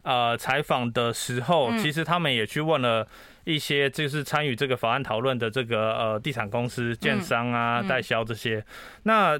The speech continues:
Speaker 1: 其实在，呃，这个修法的消息还，还，还没准备，就是还没确定到底会不会在这一，这个，这个会期
Speaker 2: 嗯。
Speaker 1: 三读通过的时候，呃，人家已经就笃定说，啊，不会过啦，这样子。就是他们在整个利益团体的态度上是肯定的。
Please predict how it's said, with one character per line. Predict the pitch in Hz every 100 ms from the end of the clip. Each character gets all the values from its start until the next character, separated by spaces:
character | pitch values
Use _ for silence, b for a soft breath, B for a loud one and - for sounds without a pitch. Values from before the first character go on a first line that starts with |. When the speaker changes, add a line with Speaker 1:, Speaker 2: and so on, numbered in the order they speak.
| -
Speaker 1:
其 | - 180
实 | - 165 160
在， | - 220 175 131 B B B B -
呃， | 160 131 123
这 | 196
个 | 185
修 | 190 185
法 | 147
的 |
消 | 123 170 180
息 | - 120
还， | 120 131 131
还， | 131 - 135 143
还 | 135 139
没 | 151
准 | 147 120 110
备， | 147
就 | 135 156
是 | 151 147 -
还 | - 127
没 | 135
确 | 135 165
定 | 151 151 127 -
到 | 156
底 | 120
会 | 113
不 | 131
会 | 135 131
在 | 135
这 | 123 131
一， | 123
这 | -
个， | 120 123
这 | 151
个 | 127
会 | 135 131
期 | - 110 107 -
Speaker 2:
嗯。 | 208 180
Speaker 1:
三 | 160 147
读 | 113
通 | 131
过 | 131 135
的 |
时 | 113 110
候， | 127 113 104 B B B B
呃， | - 117 113
人 | 117
家 | 139
已 | 147
经 | 123 131 131
就 | 151 131
笃 | 110
定 | 104 139 123
说， | 127 120
啊， | 123
不 | - 110
会 |
过 | 110 135 107
啦， | 98 -
这 | -
样 | 98
子。 | - 113 -
就 | -
是 | 139 143 123 B B B B B
他 | - 185
们 | 202 151 123
在 | 175 156
整 | - 135
个 | 123
利 | 175
益 | 165
团 | 135 120
体 | 127 107
的 | 113
态 | 147
度 | 147
上 | 139 151
是 | 147
肯 | - 107
定 | 110 160 117
的。 | 104